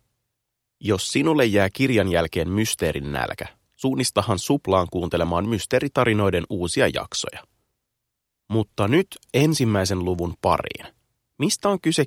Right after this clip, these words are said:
kirjassa, jonka kieltä kukaan ei tunnista? Luku yksi. Kirja, jonka kieltä kukaan ei tunnista.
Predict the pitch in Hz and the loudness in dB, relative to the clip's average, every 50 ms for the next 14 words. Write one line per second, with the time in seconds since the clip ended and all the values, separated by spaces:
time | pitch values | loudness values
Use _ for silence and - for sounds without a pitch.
0 | - - - 156 160 135 101 76 67 - - - - - - _ _ - - 92 | -2 -4 -4 -2 -2 -2 -2 -4 -6 -6 -6 -6 -8 -8 -10 _ _ -12 -8 -6
1 | 92 92 98 - - 127 139 135 127 - 123 131 _ _ _ _ - - 202 - | -4 -4 -4 -4 0 2 2 4 4 2 0 -4 _ _ _ _ -8 -8 -8 -6
2 | - - - - - - - _ _ _ - 98 95 101 - - 120 113 95 - | -6 -8 -8 -8 -8 -10 -16 _ _ _ -6 -6 -6 -4 -2 -2 0 0 -2 -4
3 | - - - - - - - _ _ _ _ _ _ _ _ _ _ _ _ _ | -6 -10 -12 -12 -12 -16 -20 _ _ _ _ _ _ _ _ _ _ _ _ _
4 | _ _ _ _ _ _ _ _ _ _ _ _ - 113 151 - - 170 156 156 | _ _ _ _ _ _ _ _ _ _ _ _ -2 0 2 4 4 6 8 6
5 | 135 - - - - - - - _ _ _ _ _ - - 143 156 151 139 139 | 6 4 2 -4 -4 -6 -8 -12 _ _ _ _ _ -4 0 2 2 4 4 4
6 | 139 143 _ _ - - 101 101 101 101 - - 117 123 120 104 - 101 - - | 2 2 _ _ -6 -4 -2 -2 -2 -2 -2 0 2 2 2 2 2 -2 -4 -4
7 | - - - - 82 73 73 - - - 90 95 - - 87 80 65 50 50 50 | -6 -2 2 2 2 2 2 -2 -4 -6 -6 -4 -4 -4 -6 -6 -6 -8 -10 -10
8 | - - - - | -10 -10 -10 -14